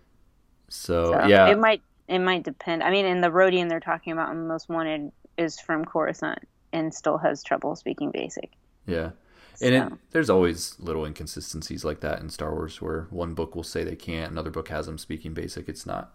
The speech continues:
Speaker 1: it's not a huge thing to nitpick. Um, but yeah, overall, I did, I did enjoy Peekpa. She was, she was fun. And, um, yeah.
Speaker 2: All right. Well, talking about silly characters,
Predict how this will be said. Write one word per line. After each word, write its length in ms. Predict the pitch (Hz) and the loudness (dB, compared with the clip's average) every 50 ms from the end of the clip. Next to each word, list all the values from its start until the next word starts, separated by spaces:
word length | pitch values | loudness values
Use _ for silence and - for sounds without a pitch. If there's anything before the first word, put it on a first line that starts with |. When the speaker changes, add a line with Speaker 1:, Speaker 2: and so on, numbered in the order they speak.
| _ | _
Speaker 1:
it's 180 | - 127 123 120 | -10 -6 -4 -2
not 120 | 110 95 | -2 0
a 60 | 92 | 0
huge 220 | 90 92 82 - - | -2 -2 -4 -6 -6
thing 280 | - 92 87 92 92 - _ | -6 -4 -4 -6 -8 -12 _
to 100 | - 110 | -6 -4
nitpick. 420 | 101 98 - - - 113 98 - - - - - - - - _ - - - - - - - - - - - 165 | -4 -4 -4 -4 -4 -6 -6 -6 -8 -18 -20 -20 -20 -20 -20 _ -20 -20 -20 -20 -20 -20 -20 -20 -20 -18 -16 -10
Um, 500 | - 87 92 90 87 87 87 90 92 90 - _ - - - - - - - | -6 -4 -2 -2 -2 -2 -4 -6 -8 -10 -14 _ -20 -20 -20 -20 -20 -2 2
but 80 | - 120 123 | 4 6 8
yeah, 220 | 123 120 120 120 - - | 6 6 4 2 0 2
overall, 300 | 135 143 120 113 107 104 | 2 4 6 8 8 8
I 60 | 101 98 | 8 6
did, 260 | 98 101 95 95 - - | 4 2 -2 -2 -4 0
I 120 | - 143 | 2 2
did 320 | 131 139 143 127 101 95 - - | 4 6 4 4 4 0 -6 -4
enjoy 340 | 104 98 - 90 82 78 | -4 -2 -2 -2 -2 -4
Peekpa. 540 | 73 - - - - - - - - - - - | -4 -2 0 4 8 10 10 12 12 12 12 12
She 140 | - 90 | 10 10
was, 320 | 85 82 78 - - - - - | 8 8 6 4 2 0 0 -2
she 140 | - - 107 | -2 0 0
was 140 | 92 - - | 0 0 -2
fun. 340 | - 67 69 73 76 85 - - - - - - - - _ _ _ - - | -2 -2 -2 -2 -4 -6 -8 -10 -12 -14 -16 -20 -20 -20 _ _ _ -14 -8
And, 280 | 85 85 82 78 78 80 | -6 -4 -4 -2 -2 0
um, 480 | 76 78 78 78 78 80 80 85 87 - _ - - - - - _ _ _ - | 0 2 2 0 -2 -4 -6 -8 -12 -14 _ -20 -20 -20 -20 -20 _ _ _ -8
yeah. 140 | 73 - - - _ _ _ _ _ - - _ _ _ - - _ _ _ - - - - | -6 -6 -8 -10 _ _ _ _ _ -20 -20 _ _ _ -20 -20 _ _ _ -18 -12 -2 2
Speaker 2:
All 80 | - 226 | 4 6
right. 180 | 214 185 - | 6 6 4
Well, 140 | 202 220 214 | 4 2 2
talking 380 | - 240 247 254 262 302 311 294 | 4 4 4 4 4 2 2 2
about 240 | 262 226 196 - - | 0 -2 -4 -6 -6
silly 300 | - 202 196 190 185 175 | -2 0 0 2 0 0
characters, 560 | - - 170 165 170 175 - 147 147 160 - | -2 -2 -2 -2 -2 -2 -4 -4 -4 -4 -2